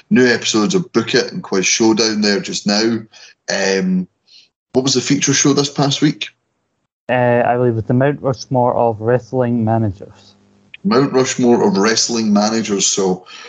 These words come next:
Speaker 1: obviously, a few great debates there. And, of course, you've got the massive back catalogue of Central. We do this every week. So, if you want to hear our reactions to stories that broke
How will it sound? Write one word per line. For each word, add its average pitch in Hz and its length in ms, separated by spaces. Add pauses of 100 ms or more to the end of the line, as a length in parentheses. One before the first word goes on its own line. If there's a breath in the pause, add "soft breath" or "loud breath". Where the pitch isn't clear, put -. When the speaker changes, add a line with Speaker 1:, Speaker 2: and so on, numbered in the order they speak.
(220 loud breath)
Speaker 1:
obviously, 107 400
a 101 80
few 107 240
great 104 300
debates 107 460
there. 110 440
And, 110 260
of - 200
course, 107 380
you've 101 120
got - 100
the 87 60
massive 104 460
back 95 240
catalogue 92 640 (640 loud breath)
of 208 360
Central. 117 580
We 104 120
do 101 140
this 95 180
every 92 240
week. 120 240
So, 101 100
if - 80
you 107 60
want 110 160
to 101 60
hear 104 180
our 98 140
reactions 104 680
to 90 300 (200 loud breath)
stories 104 420
that 98 160
broke 95 380